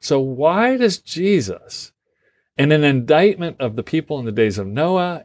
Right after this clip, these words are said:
and an indictment of the people of Sodom and Gomorrah,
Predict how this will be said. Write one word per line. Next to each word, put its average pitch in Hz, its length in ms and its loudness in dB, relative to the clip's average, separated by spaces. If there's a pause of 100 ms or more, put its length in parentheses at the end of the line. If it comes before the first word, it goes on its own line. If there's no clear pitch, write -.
and 113 180 -4
an 107 100 -2
indictment 123 540 -2
of 104 100 -10
the - 60 -12
people - 320 -8
of 101 80 -4
Sodom 113 260 -2
and 104 80 -6
Gomorrah, 101 560 -2